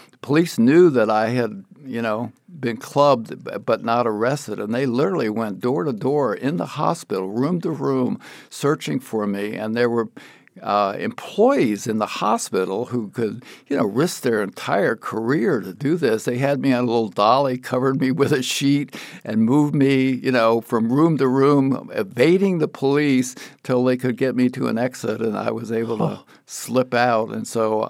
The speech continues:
Speaker 1: in Chicago, I was, I was never actually arrested.
Speaker 2: Uh,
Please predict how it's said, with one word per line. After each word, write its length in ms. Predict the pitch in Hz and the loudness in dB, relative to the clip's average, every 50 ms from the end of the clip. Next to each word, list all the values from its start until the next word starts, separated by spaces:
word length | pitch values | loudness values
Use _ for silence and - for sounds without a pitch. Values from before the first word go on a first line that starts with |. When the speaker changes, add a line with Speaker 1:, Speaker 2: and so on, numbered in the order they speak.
| - - 110 | -8 -12 -8
Speaker 1:
in 180 | 120 117 127 | -6 -6 -6
Chicago, 680 | 151 - 131 123 - 143 147 165 175 160 147 135 120 117 | -6 -6 -10 -8 -2 0 2 2 2 0 0 0 2 4
I 160 | 113 120 123 | 4 4 4
was, 360 | 127 135 135 131 123 - - - - | 2 0 -2 -4 -6 -10 -14 -12 -10
I 100 | - 117 | -8 -6
was 220 | 117 127 127 - | -4 -4 -4 -2
never 300 | 120 123 120 127 123 120 | 0 0 0 0 0 0
actually 340 | 117 120 - - - 123 117 | 0 -2 -4 -6 -6 -4 -4
arrested. 640 | 120 117 117 117 117 113 - - - - - - - - _ _ _ _ _ _ _ - - - - - - - - - - - - - - _ _ _ _ _ _ _ _ - | -4 -2 -4 -4 -4 -6 -10 -10 -12 -12 -12 -12 -18 -20 _ _ _ _ _ _ _ -20 -20 -20 -20 -20 -20 -20 -20 -20 -20 -20 -20 -20 -20 _ _ _ _ _ _ _ _ -12
Speaker 2:
Uh, 100 | - 156 | -12 -12